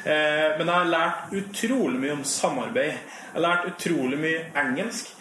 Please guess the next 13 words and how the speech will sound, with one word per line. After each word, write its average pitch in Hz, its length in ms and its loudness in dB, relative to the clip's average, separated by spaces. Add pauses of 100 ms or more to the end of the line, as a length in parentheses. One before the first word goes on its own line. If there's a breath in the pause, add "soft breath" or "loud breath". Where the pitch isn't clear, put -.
(220 loud breath)
Eh, 156 260 0
jeg 160 220 0
lærte 143 320 2
meg 156 280 2
hvordan 135 240 2
man 139 200 0
s-, - 160 -2
eh, 151 420 2 (200)
håndterer 151 680 0
utfordringer. 139 600 0
Vi 170 160 0
laget 156 540 2
en 165 140 -4